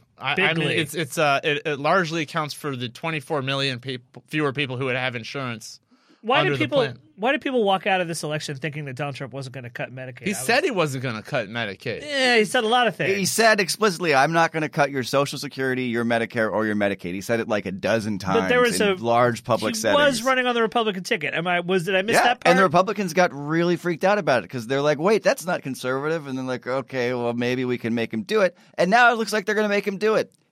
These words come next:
Speaker 3: They're eight hundred eighty billion dollar cuts to Medicaid is just gonna happen
Speaker 2: I just
Speaker 3: if
Speaker 2: wanna
Speaker 3: they get their bill through. That's
Speaker 2: I
Speaker 3: what the bill is.
Speaker 1: It's also, it goes a lot farther than repealing Obamacare, this repeal bill, 'cause it undoes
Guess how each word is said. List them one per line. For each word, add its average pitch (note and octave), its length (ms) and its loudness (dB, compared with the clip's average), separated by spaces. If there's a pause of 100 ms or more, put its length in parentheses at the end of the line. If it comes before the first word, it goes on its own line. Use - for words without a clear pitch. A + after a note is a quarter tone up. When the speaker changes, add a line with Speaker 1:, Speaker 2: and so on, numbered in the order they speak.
(140)
Speaker 3:
They're D3+ 260 -2
eight F#3 200 2
hundred G#3+ 200 2
eighty F#3+ 220 0
billion E3+ 380 2
dollar D#3+ 240 2
cuts D3+ 260 -2
to D3 60 -6
Medicaid A2+ 560 -4 (320)
is A2 180 -4
just D3+ 180 -4
gonna D#3 220 0
happen D3+ 420 -6
Speaker 2:
I A3+ 160 2
just C4 140 2
Speaker 3:
if - 60 6
Speaker 2:
wanna B3 100 2
Speaker 3:
they D3+ 120 4
get C#3+ 120 0
their C#3 140 2
bill E3 180 0
through. - 220 -12
That's A#2+ 180 2
Speaker 2:
I - 40 -6
Speaker 3:
what C#3+ 100 -2
the D3 80 -2
bill D#3 200 2
is. D#3+ 120 -2
Speaker 1:
It's D#3 120 2
also, B3 300 2
it A3 200 0
goes C4 200 2
a F#3 60 4
lot D3 400 0
farther C3+ 540 0 (180)
than A2+ 500 -2
repealing C#3 520 -4
Obamacare, A2+ 1000 -6 (220)
this C3 200 -6
repeal A#2 340 -8
bill, G#2+ 220 -10
'cause A#2+ 240 -10
it C3+ 180 -6 (460)
undoes G#3+ 600 0